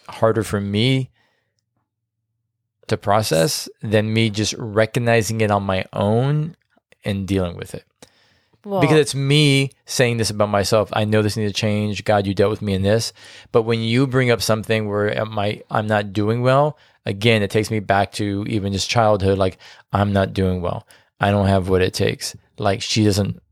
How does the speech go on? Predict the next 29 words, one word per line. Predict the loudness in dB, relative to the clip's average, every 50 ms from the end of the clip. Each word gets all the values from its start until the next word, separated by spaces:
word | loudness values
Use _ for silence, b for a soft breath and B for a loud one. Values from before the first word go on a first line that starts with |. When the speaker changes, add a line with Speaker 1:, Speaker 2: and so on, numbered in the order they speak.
| _ -8
Speaker 1:
she | -2 0 2
doesn't | 2 2 2 2
like | 2 2 0 0
me | -2 -6 -6
right | -6 -6 -6
now," | -6 -6 -6 -6
which | -6 -2 -2
I | 0
know | 2 2 2 2
is | 2 0
not | -2 -4 -4
the | -2 0
case. | 0 0 0 0 -4 -8 -12 B B B B B B B
But | 0 0 0 -2 -6 _ _ -6
that | 0 0 2 2 2 2
goes | 0 2 2 0
Speaker 2:
Oh, | 0 0
Speaker 1:
to | 2 2
Speaker 2:
no. | 2 2 0
Speaker 1:
wounds. | -2 -4 -2 0 2 2 2 2 2
Speaker 2:
There's | 0 0 0
sometimes | 0 -2 -2 -2 -2 -2 -2
I | -2
Speaker 1:
It | 0
Speaker 2:
don't | 2 2
Speaker 1:
goes | 2 2
Speaker 2:
like | 2 0 -2 -2
Speaker 1:
to | -6 -8
Speaker 2:
you. | -10 -10 -12 -16